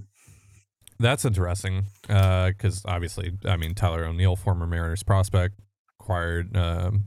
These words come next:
or traded to the, uh, Cardinals for Marco Gonzalez, uh, a few years back. Uh, had one really good season, uh, in twenty twenty-one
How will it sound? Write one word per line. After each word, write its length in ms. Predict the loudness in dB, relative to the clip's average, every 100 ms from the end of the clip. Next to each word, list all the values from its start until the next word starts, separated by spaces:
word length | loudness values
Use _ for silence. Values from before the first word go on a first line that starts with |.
| -4
or 220 | -6 -6 -6
traded 300 | 2 4 4
to 200 | 0 -2
the, 300 | -2 -2 -2
uh, 200 | -2 -2 -4 -10 -20 -20 -20 -6
Cardinals 400 | 0 4 4 4
for 160 | 4 4
Marco 280 | 4 4
Gonzalez, 720 | 2 4 4 2 2 0 -2 -8 -2
uh, 320 | 0 2 0
a 40 | -2
few 160 | 0
years 260 | 2 2 2
back. 280 | 0 0 0 -6 _ -14 0
Uh, 260 | 2 4
had 280 | 4 4 4
one 480 | 4 2 2 2 2
really 320 | 4 4 2
good 180 | 0 -2
season, 680 | 2 6 6 6 4 4 0 -4 -20 _ -20 _ -4
uh, 60 | -2
in 120 | 0
twenty 280 | 2 4 6
twenty-one 720 | 6 6 4 0 0 -4